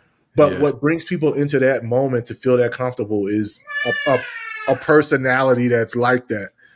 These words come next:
Speaker 1: So I
Speaker 2: Yeah.
Speaker 1: think about Black Radio One and, and my bro Robert's spirit, man, to this day. There's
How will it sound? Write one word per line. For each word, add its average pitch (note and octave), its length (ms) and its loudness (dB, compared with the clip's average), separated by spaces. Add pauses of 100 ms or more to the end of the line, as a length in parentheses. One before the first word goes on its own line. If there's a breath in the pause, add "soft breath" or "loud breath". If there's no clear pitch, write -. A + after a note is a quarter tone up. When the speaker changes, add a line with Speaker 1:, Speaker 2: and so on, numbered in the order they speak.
(360 soft breath)
Speaker 1:
So C#3 100 0
I B2+ 80 4
Speaker 2:
Yeah. G2+ 60 -2
Speaker 1:
think D3 160 2
about C3 440 0
Black B2+ 220 2
Radio B2+ 300 4
One B2 220 0
and, A2 220 -6
and A2 140 -4
my A#2 140 -4
bro A2+ 220 0
Robert's G#2+ 460 -2
spirit, G#2+ 480 -2
man, G2 260 -6
to G2+ 120 -4
this G#2 180 -2
day. G2+ 360 -4 (220)
There's G#2 240 -4